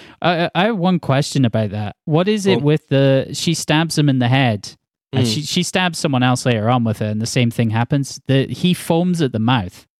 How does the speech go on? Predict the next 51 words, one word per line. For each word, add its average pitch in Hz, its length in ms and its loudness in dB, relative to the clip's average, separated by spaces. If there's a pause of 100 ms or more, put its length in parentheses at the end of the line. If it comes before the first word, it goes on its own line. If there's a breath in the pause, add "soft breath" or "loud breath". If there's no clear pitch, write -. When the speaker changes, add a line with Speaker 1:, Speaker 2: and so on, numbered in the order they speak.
Speaker 2:
Yeah. 120 340 0
Speaker 1:
Is 196 120 -4
that 302 140 2
what 302 140 2
happens? 285 680 0 (240)
Is 156 80 0
that 233 200 0
actually 185 380 2
what 147 140 2
happens 151 400 0
in 156 80 -4
Speaker 2:
Well, 156 100 4
Speaker 1:
that 156 60 2
Speaker 2:
I, 185 80 2
Speaker 1:
case? 160 180 2
Speaker 2:
I 160 180 0
heard 196 220 2
that 143 120 0
Speaker 1:
I 131 40 4
Speaker 2:
if 147 40 4
Speaker 1:
haven't 185 160 0
Speaker 2:
you 120 40 -2
get - 60 -4
Speaker 1:
stabbed 143 240 2
Speaker 2:
stabbed 139 180 2
Speaker 1:
many 123 140 4
Speaker 2:
in 123 60 -2
the 127 60 2
Speaker 1:
people 117 160 4
in 110 100 4
the - 60 4
Speaker 2:
ear, 117 60 2
Speaker 1:
head. 110 300 0 (200)
Speaker 2:
it 123 160 -8
causes 139 340 0
the 117 100 -4
victim 117 320 -6
to 113 100 -10
bite 123 320 -4
down 113 320 -2
hard. 110 500 -6 (480)
Speaker 1:
<laughs> - 180 -4
Oh, 190 60 0
yeah? 131 280 -2 (120)
<laughs> - 120 -10
Where 185 120 0
did 175 220 -2
you 143 140 0
Speaker 2:
Yeah. 131 80 -4
Speaker 1:
hear 131 260 -2
that? 131 280 -2